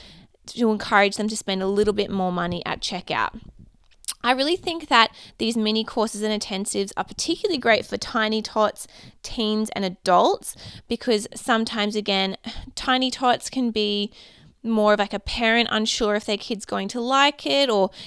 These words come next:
if the, they're gonna get along with the teacher. So it's a great way for them to kind of see what's involved in a class. For teens, if they've not danced before, again, they could be a bit apprehensive and really wanna get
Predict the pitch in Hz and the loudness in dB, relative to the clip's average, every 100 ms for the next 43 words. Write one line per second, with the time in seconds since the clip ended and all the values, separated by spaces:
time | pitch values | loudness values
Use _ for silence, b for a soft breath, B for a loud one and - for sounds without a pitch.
0 | B 190 - - 196 190 - 190 202 202 | B -8 -6 0 2 2 0 -2 0 -2
1 | 214 214 214 214 - - 294 285 294 277 | 0 0 0 -2 -8 -6 -4 -2 -4 -4
2 | 240 233 214 202 202 202 214 214 214 220 | -4 -2 -2 0 0 -2 -2 -4 -4 -6
3 | 202 - 190 190 196 - 190 190 190 190 | -4 -4 -2 0 -2 -4 -6 0 0 0
4 | 190 185 - 208 233 381 - - B B | -4 -8 -2 2 4 2 0 -16 B B
5 | B - - - 320 330 285 277 262 294 | B -10 -8 -4 -2 -2 -2 -2 -2 0
6 | 359 - 233 254 254 - 220 214 208 220 | -2 4 4 4 -4 -6 0 0 2 0
7 | 202 190 - 226 311 302 - - 196 - | 0 -4 -6 -4 -4 -2 -4 0 -2 -2
8 | - 214 208 202 202 196 208 220 254 247 | -8 -6 -6 -4 -4 -2 -2 -2 -2 -2
9 | 214 196 - | 4 2 2